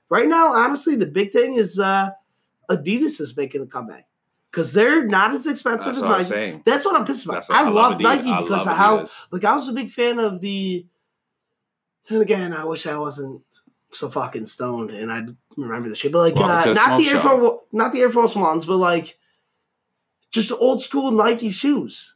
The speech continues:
Speaker 1: Like, not high tops or anything like that. They were all still, like, leatherish type of material. It's all mesh.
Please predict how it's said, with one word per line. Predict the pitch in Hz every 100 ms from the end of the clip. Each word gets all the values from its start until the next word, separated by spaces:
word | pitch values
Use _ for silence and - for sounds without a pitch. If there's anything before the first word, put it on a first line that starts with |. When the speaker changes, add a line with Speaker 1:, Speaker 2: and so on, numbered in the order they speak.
| - 165
Speaker 1:
Like, | 160 160
not | 196 226 247 - -
high | 214 208
tops | 220 202 202
or |
anything | 202 190
like | 185
that. | 170 180 190 - - -
They | 151
were | 147 139
all | 147 233
still, | - - 247
like, | 233 220 185 - - _ _ - _ _ _ _ -
leatherish | 107 143 165 180 185 180 175 -
type | - 180
of | -
material. | 180 160 170 175 190 214 220 _ _ - 175
It's | 208
all | 240 247
mesh. | 330